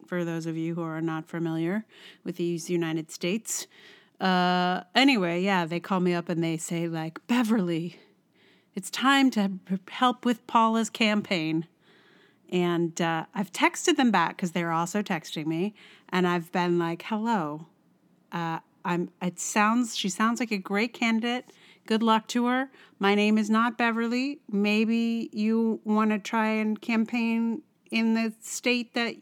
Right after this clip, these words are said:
you, you're in. Like, maybe reaching out to voters in New York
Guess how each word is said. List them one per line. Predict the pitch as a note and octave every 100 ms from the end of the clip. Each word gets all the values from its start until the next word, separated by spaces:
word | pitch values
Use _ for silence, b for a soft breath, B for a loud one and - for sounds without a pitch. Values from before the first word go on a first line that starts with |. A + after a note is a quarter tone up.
| -
you, | A3 A3+ -
you're | A3 A#3+ C4
in. | G4+ F#3 F3 - _ b b b b b b -
Like, | A3 A3 A3 -
maybe | G#3+ A3 A3+ A3+ A3 - _ _ _ -
reaching | G3+ A3 - A3
out | G#3+ G#3+ -
to | - F#3+
voters | F#3+ F#3 F#3 F3+
in | F#3+ F#3
New | E3+
York | E3+ C4 G#3 F#3